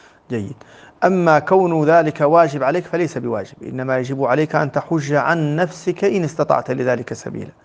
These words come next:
ليس واجب، وإنما نقول نعم يستحب أن تس-، أن تحج عنهما،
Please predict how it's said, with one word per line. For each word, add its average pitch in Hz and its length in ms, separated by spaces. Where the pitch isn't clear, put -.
ليس 165 300
واجب، 123 400
وإنما 120 420
نقول 139 420
نعم 143 320
يستحب 165 720
أن 135 160
تس-، - 220
أن 147 220
تحج 175 360
عنهما، 110 440